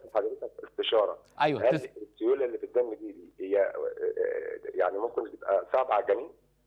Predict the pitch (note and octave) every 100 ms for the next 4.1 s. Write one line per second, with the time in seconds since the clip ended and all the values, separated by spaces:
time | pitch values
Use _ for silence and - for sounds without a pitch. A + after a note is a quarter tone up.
0 | _ _ B2+ D3 C#3 C3 - D3+ C#3+ B2+
1 | A2+ B2+ D3 B2+ G#2 A2+ C3 B2 D#3+ D3+
2 | C3 A#2+ A#2+ - A#2 D3 B2 - _ _
3 | - G#3 G#3 E3 D3 - C#3 C#3 E3 -
4 | G#2+